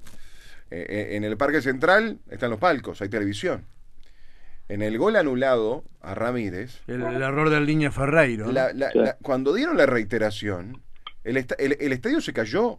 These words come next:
Speaker 2: Claro.
Speaker 1: Y termina ya condicionando, porque enseguida los árbitros se dan cuenta de que pasó algo y que capaz la, capaz la macanearon, los que, los propios jugadores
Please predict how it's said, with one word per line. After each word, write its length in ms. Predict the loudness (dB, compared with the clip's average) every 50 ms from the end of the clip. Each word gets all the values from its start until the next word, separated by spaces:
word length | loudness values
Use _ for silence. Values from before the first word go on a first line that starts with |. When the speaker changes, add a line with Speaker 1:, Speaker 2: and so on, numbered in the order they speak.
| -12 -14 -12
Speaker 2:
Claro. 280 | -10 -10 -10 -10 -12 -14 -16 -18 -18 -18 -18 -16 -16 -16 -14 -4 -4
Speaker 1:
Y 100 | -2 4
termina 340 | 4 4 4 4 2 2 4
ya 160 | 4 2 2
condicionando, 880 | 2 0 0 0 -2 0 0 2 2 2 2 2 0 0 0 0 -2 -4 -10 -16 -16 -14 -4
porque 240 | -4 -4 -2 -2 -4
enseguida 480 | -6 -2 0 0 2 2 4 4 4
los 160 | 4 4 2
árbitros 320 | 2 0 0 0 -2 -2 0
se 80 | 0
dan 140 | -2 0 0
cuenta 240 | -2 -2 2 4 2
de 80 | 2 2
que 80 | 0
pasó 340 | 0 -2 -2 0 0 4 4
algo 220 | 4 4 4 0
y 20 | -2
que 120 | -2 -4 -4
capaz 240 | -2 0 0 0 0 -2 -4
la, 160 | -4 -4 -2
capaz 280 | -2 -2 0 0 0 0
la 80 | 2
macanearon, 680 | 0 0 0 0 0 0 0 0 0 0 -2 -2 -4 -10 -16 -18 -20 -20 -18 -18 -18 -18 -16 -16 -10
los 260 | 0 2 4 4 4 2
que, 640 | -2 0 2 2 4 4 4 2 2 2 0 0 2
los 180 | 2 2 0 2
propios 340 | 6 6 6 6 6 2 2
jugadores 720 | 4 4 6 8 10 10 10 10 10 6 4 0 -2 -12